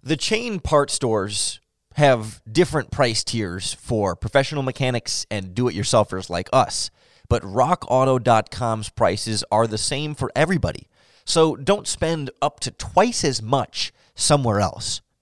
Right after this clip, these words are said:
Go to rock auto dot com right now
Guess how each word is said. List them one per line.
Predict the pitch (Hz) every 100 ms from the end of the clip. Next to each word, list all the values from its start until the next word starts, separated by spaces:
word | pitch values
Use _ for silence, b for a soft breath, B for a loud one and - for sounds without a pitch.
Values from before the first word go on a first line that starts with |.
| _ _ -
Go | 131
to | 107
rock | 95 123 160
auto | 165 160 156 143 -
dot | 90 117 -
com | - 131 113 110
right | 117 175
now | 113 98 95